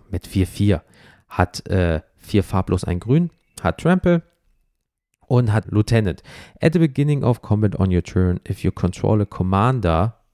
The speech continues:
put a one one counter on each creature you control. Liegt Grumgully, kriegt jeder einen oben drauf. Das wird verdoppelt.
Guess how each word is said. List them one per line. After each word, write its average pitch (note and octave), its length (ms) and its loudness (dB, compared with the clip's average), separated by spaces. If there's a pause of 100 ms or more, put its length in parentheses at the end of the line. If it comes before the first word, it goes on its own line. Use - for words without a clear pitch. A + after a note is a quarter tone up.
(140)
put C#3 200 0
a A#2 40 2
one D#3 240 2
one D3 320 0
counter C3 480 0
on - 120 -2 (200)
each E3 480 -2
creature C#3 460 0
you F2 180 0
control. D#2+ 600 -4 (680)
Liegt - 280 -4
Grumgully, G2+ 640 0 (320)
kriegt - 280 -6
jeder E2 300 2
einen F2+ 240 2
oben G2+ 200 0
drauf. F2+ 440 0 (400)
Das F2+ 240 2
wird F2 160 0
verdoppelt. F2 680 0